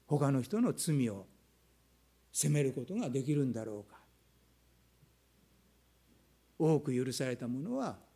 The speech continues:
多く愛することができる。イエス様の愛には限りはない。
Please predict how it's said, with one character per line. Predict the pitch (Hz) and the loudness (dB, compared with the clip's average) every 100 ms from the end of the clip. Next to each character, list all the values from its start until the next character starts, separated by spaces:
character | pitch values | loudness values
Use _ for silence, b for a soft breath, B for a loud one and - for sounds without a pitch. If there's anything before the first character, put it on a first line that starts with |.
| _ _ | _ _
多 | 151 151 | 2 2
く | - 156 151 | 2 2 2
愛 | 131 131 | 0 -2
す | - | -2
る | 139 | -2
こ | 131 | -4
と | 120 | -6
が | 107 | -10
で | 104 104 | -12 -14
き | 120 | -14
る。 | - - _ _ _ _ _ _ _ _ _ _ _ _ _ _ _ _ _ _ _ _ _ - | -18 -20 _ _ _ _ _ _ _ _ _ _ _ _ _ _ _ _ _ _ _ _ _ 0
イ | |
エ | 151 | 2
ス | 147 | 2
様 | 135 123 | 0 0
の | 123 | -2
愛 | 127 117 | -2 -4
に | 160 | -4
は | 247 | -6
限 | - 135 117 127 | -6 -6 -2 0
り | 170 | 0
は | 123 | 0
な | 110 | -6
い。 | 170 | -8